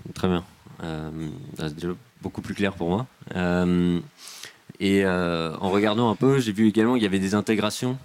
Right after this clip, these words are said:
d'autres SaaS, euh, Intercom, euh, ou même le paiement avec Stripe. Euh, ça, c'est, euh, c'est dans quel but ? C'est pour, euh, rester le plus longtemps sur, euh, l'application,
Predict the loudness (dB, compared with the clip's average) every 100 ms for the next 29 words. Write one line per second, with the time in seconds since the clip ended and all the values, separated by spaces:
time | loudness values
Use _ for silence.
0 | -6 -2 0 -2 0 0 -2 -8 -12 _
1 | -20 -20 -20 -14 -4 0 2 2 2 2
2 | 0 0 0 0 -2 -6 -10 -12 -12 -14
3 | -14 -14 -8 -6 -6 0 2 2 2 2
4 | 2 2 2 0 -2 -2 0 0 0 -2
5 | 0 0 0 -2 -4 -4 -4 -10 -20 -18
6 | -8 -4 -2 0 0 -2 -2 -4 -4 -4
7 | -2 0 2 2 0 -2 -4 0 0 0
8 | -2 0 -2 -4 -12 -8 -4 0 2 2
9 | 2 0 -2 -2 -2 2 0 2 -2 -2
10 | -2 -2 -2 -2 -4 -6 -6 -4 -4 -2
11 | -4